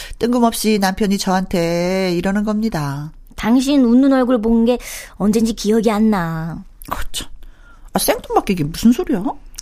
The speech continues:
Speaker 2: 아니, 그렇잖아. 당신이 집에서 활짝 웃은 적이 언젠지 기억해봐봐.
Speaker 1: 아, 물어보니까 생각을 해봤는데, 음, 저도 잘 모르겠더라고요.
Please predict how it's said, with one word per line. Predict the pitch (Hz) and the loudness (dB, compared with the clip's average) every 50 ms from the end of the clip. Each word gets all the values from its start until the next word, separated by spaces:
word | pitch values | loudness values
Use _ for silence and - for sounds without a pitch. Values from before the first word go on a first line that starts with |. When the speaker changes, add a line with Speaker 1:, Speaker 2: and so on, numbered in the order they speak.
| - - | -10 -6
Speaker 2:
아니, | - 277 330 381 | -2 0 0 0
그렇잖아. | 370 - 349 349 359 349 - 359 330 311 294 269 254 269 277 269 254 - - - - - - | 2 2 2 2 2 2 0 0 2 2 2 4 4 4 2 2 0 -2 -6 -18 -20 -12 -6
당신이 | - - 233 254 262 311 302 294 240 | 0 2 2 2 4 2 2 0 0
집에서 | - 247 220 269 254 294 | 0 0 0 0 0 0
활짝 | 262 - - - - - - - 359 330 247 | -2 -2 -4 -6 -6 -6 -6 -2 -2 0 0
웃은 | 247 262 262 269 269 269 262 | 0 0 0 2 2 2 4
적이 | 240 254 233 247 | 2 2 2 2
언젠지 | 240 220 233 247 247 262 247 226 240 240 - - - - | 2 4 4 4 4 4 2 2 0 -2 -6 -8 -18 -6
기억해봐봐. | - - 285 285 285 - - 415 - 220 190 - - - - - - - - - - - - - - - - - _ - | 0 2 2 2 2 0 -2 0 0 0 -2 -2 -8 -14 -16 -20 -20 -20 -20 -20 -20 -20 -20 -20 -20 -20 -20 -8 _ 2
Speaker 1:
아, | 196 226 226 226 233 233 220 214 214 214 208 208 202 202 202 180 | 4 4 4 4 4 4 4 2 2 2 2 2 2 2 0 2
물어보니까 | 175 214 208 240 220 233 240 240 240 - 220 208 208 202 196 196 202 214 | 2 4 4 4 4 4 2 2 2 2 2 2 4 2 2 2 2 0
생각을 | 220 - - 285 269 247 220 233 | -2 -2 0 0 0 2 0 0
해봤는데, | 254 269 247 226 202 190 185 185 185 196 226 247 240 214 170 180 - - | 0 0 0 0 0 0 0 0 0 2 2 2 2 0 -2 -4 -4 -4
음, | 180 185 190 185 185 180 175 175 180 | -2 0 0 0 0 0 0 -2 -2
저도 | - - 202 196 202 | 0 0 0 0 0
잘 | - 196 175 | -2 -2 -2
모르겠더라고요. | 170 175 185 180 165 160 160 - 135 139 - - 131 135 | 0 0 -2 -2 -2 -4 -6 -6 -8 -8 -6 -6 -8 -8